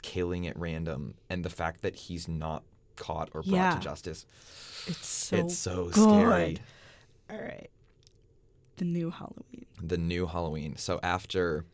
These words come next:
Speaker 1: five se-, direct sequels to the original,
Speaker 2: Oh, wait,
Speaker 1: a
Speaker 2: yeah, I wanted to
Speaker 1: spin-off.
Speaker 2: say, Christopher, you,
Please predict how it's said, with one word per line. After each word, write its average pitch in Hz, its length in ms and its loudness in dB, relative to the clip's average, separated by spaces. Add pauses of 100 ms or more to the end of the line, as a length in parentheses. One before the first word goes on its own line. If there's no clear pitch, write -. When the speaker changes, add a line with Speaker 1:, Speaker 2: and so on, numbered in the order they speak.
(1400)
Speaker 1:
five 95 560 0
se-, - 260 -6
direct 92 400 0
sequels 95 440 -6
to 107 100 -4
the 92 140 -2
original, 73 440 -4 (140)
Speaker 2:
Oh, 285 100 8
wait, 285 160 8
Speaker 1:
a 247 40 6
Speaker 2:
yeah, 247 180 10
I 214 100 8
wanted 233 280 8
to 240 80 8
Speaker 1:
spin-off. - 140 2
Speaker 2:
say, 226 380 4 (360)
Christopher, - 680 -6 (400)
you, 285 280 2